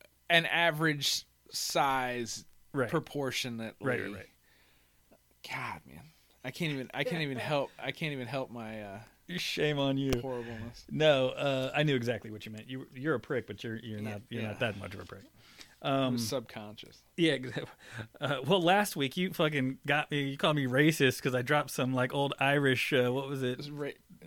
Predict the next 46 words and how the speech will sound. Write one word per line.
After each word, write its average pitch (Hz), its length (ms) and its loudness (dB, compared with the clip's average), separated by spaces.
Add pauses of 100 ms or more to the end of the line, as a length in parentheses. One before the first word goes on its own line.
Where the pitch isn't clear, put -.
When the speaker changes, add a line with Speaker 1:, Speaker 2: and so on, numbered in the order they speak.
Speaker 2:
Well, 135 160 -2
Speaker 1:
the 151 100 2
paddy 170 320 2
wagon. 117 320 -4
You 113 60 -10
said 139 160 -8
paddy 147 160 -2
Speaker 2:
oh, 185 160 8
Speaker 1:
wagon. 175 120 6
Speaker 2:
yeah, 151 180 4
dude, 156 220 0
you, 151 220 0
that 165 180 0
threw 151 160 0
me 131 100 4
for 127 140 -2
a 120 40 0
loop, 127 240 -2
too. 143 140 0
I 147 60 4
thought 156 180 4
about 127 200 2
that 127 120 2
the 131 80 -4
other 123 120 -2
day. 123 200 2
I - 20 0
was 120 100 -2
Speaker 1:
Yeah. 123 60 -2
Speaker 2:
like, 113 120 -10 (260)
"Son - 280 -12
of 196 100 -8
a - 140 -20
bitch." 185 320 -8
Speaker 1:
<laughs> 185 800 0
Speaker 2:
I - 180 -12
was - 140 -18
like, 120 220 -16
"Am 131 160 -8
I 170 100 -6
racist 185 480 -8
and - 80 -12
I 139 60 -10
don't 123 160 -10
know 120 200 -10
it?" 165 100 -16